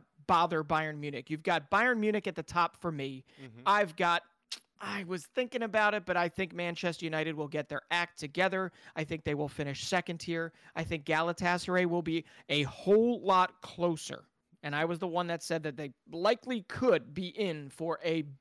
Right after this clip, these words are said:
Speaker 1: big, big, big,
Speaker 2: Mm-hmm.
Speaker 1: uh, Champions League this particular season. I'm just not,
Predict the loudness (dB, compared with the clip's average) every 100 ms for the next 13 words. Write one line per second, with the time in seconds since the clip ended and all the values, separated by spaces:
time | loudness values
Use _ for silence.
0 | 4 6 6 0 -6 -4 -2 -2 -6 _
1 | 2 2 0 -10 -18 -12 0 2 2 0
2 | -2 0 -2 -2 -2 0 -2 -4 -6 -4
3 | -4 0 0 0 -2 -4 -6 -2 0 0
4 | 0 0